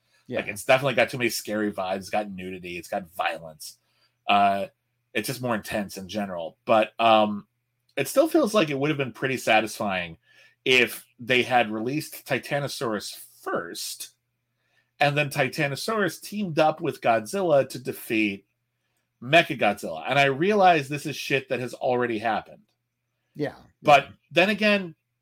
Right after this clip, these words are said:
Speaker 1: Godzilla has defeated Mechagodzilla already and also beat up other monsters. So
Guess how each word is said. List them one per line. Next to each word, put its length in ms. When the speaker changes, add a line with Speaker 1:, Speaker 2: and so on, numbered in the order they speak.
Speaker 1:
Godzilla 640
has 220
defeated 500
Mechagodzilla 1080
already 800
and 80
also 300
beat 220
up 140
other 220
monsters. 680
So 580